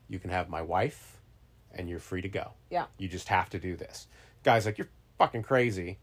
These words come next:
Speaker 1: Uh, but, you know, after some not very, not very friendly talking, he basically convinces him to get out on that damn ledge and start a walking. Um,
Speaker 2: <laughs>
Speaker 1: and he does. So, so the guy from Airplane hops out onto the ledge, and he's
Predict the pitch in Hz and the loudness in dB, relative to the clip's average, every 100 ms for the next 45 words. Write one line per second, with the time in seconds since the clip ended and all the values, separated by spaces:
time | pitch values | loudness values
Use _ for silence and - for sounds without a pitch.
0 | - - - 98 92 90 - - - - | -20 -18 -2 2 4 2 -4 -20 -20 -4
1 | 156 151 - 170 131 110 113 - 104 - | 0 0 0 2 2 4 2 2 -2 0
2 | 107 95 98 98 95 95 90 85 - _ | -2 0 0 0 0 2 2 -2 -10 _
3 | - - - _ - - - - 101 95 | -20 -20 -20 _ -20 -20 -14 -4 -4 0
4 | 92 85 - 92 90 87 98 92 - 80 | -2 -2 -2 -2 -2 -2 4 4 2 -8
5 | 87 90 87 - - - 92 85 87 90 | -6 -6 -6 -8 -14 -8 -6 -4 -6 -6
6 | 85 82 87 92 92 90 90 87 92 98 | -8 -8 -4 0 0 0 -4 -6 -6 -4
7 | 101 117 101 90 - 104 110 110 160 175 | 2 0 0 -8 -4 0 2 4 6 6
8 | 104 101 - - - 294 - - 110 107 | 2 -6 -10 -20 -2 0 4 10 12 10
9 | 98 - - - - - - - 131 175 | 6 -4 -12 -16 -20 -20 -18 6 8 12
10 | 208 120 - 139 139 135 147 135 127 135 | 12 12 10 12 12 10 6 6 10 10
11 | 143 143 139 156 156 117 117 104 110 - | 10 4 8 6 8 2 4 2 2 4
12 | 117 117 117 117 120 117 113 131 95 95 | 8 10 8 6 4 2 8 8 8 4
13 | - - - - - 101 95 101 95 - | -4 -14 -20 -12 -2 0 2 0 -4 -6